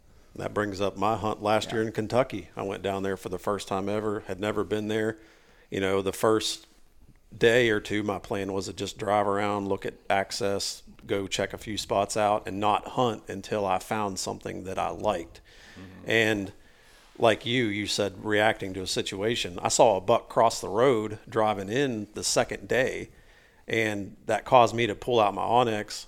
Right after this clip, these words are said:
Speaker 1: look at that spot, and be like, "Well, that makes kinda sense why he was going in there. He's going back in there to bed." It was just a tiny little strip of brush between crop fields, and I went in there that evening and I killed him. So,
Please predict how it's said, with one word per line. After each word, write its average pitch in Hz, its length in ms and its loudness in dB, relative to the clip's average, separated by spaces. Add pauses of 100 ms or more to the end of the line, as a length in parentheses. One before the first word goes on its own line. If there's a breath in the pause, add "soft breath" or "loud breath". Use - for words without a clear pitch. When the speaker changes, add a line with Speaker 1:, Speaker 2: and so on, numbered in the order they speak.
Speaker 1:
look 123 220 2
at 101 80 -8
that 101 180 0
spot, 123 420 4
and 101 80 -12
be 104 60 -4
like, 87 160 -6
"Well, 120 200 4
that 123 100 2
makes 117 240 -4
kinda 104 220 -6
sense 143 300 -4
why - 200 0
he 104 80 -4
was 92 120 -10
going 98 280 -6
in 123 160 -2
there. 101 180 -4
He's 110 160 -6
going 95 220 -8
back 98 240 0
in 98 80 -8
there 101 100 -6
to 90 100 -8
bed." 107 520 -2
It 101 80 -10
was 101 80 -10
just 101 160 -8
a - 40 -8
tiny 117 380 -2
little 107 320 0
strip - 300 -6
of 101 100 -8
brush 113 240 2
between 104 380 -8
crop - 300 2
fields, 98 400 -6 (440 loud breath)
and 101 140 -2
I - 20 0
went 110 160 2
in 110 80 2
there 107 120 2
that 107 180 0
evening 107 320 -4
and 98 80 -6
I 95 40 -6
killed 151 280 0
him. 85 140 -12 (120)
So, 104 380 -6